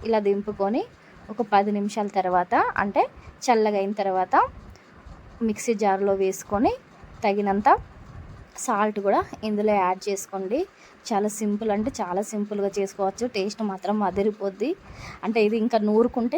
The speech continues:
చాలా బాగుంటుంది, అంటే రోటి పచ్చడిలాగా. అంటే అందరికీ అవి, అంటే ఎప్పుడు ఒంట్లో బాగాలేనప్పుడే ఇలా చేసుకుంటాం కాబట్టి ఇక అది చేయలేదు, నూరలేదు. అందుకే మిక్సీలో వేసిన కాస్తని వాటర్ పోసుకొని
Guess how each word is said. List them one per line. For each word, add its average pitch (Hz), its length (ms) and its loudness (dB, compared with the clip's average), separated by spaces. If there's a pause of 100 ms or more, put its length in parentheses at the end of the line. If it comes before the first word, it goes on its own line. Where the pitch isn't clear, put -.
(140)
చాలా 202 260 2 (100)
బాగుంటుంది, 190 460 0
అంటే 185 200 -4
రోటి 196 240 0
పచ్చడిలాగా. 196 540 -2 (1300)
అంటే 214 120 2 (100)
అందరికీ 214 440 2
అవి, 190 160 2 (440)
అంటే 214 120 -4 (100)
ఎప్పుడు 214 260 0 (500)
ఒంట్లో 220 280 2
బాగాలేనప్పుడే 220 640 4
ఇలా 226 200 4
చేసుకుంటాం 208 440 -2 (120)
కాబట్టి 220 380 4 (760)
ఇక 214 60 0 (420)
అది 202 160 -2 (180)
చేయలేదు, 196 460 4 (400)
నూరలేదు. 208 500 0 (400)
అందుకే 202 340 -2
మిక్సీలో 190 420 -2
వేసిన 202 300 -4 (540)
కాస్తని 208 480 0
వాటర్ 196 400 2
పోసుకొని 202 440 -2